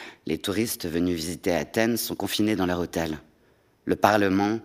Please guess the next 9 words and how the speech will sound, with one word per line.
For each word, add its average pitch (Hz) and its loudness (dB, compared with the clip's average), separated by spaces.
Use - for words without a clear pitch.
le 71 -4
Palais 95 4
Royal, 101 2
les 90 2
ministères, 117 2
l'aéroport, 107 4
les 76 -2
bureaux 80 -4
de - -18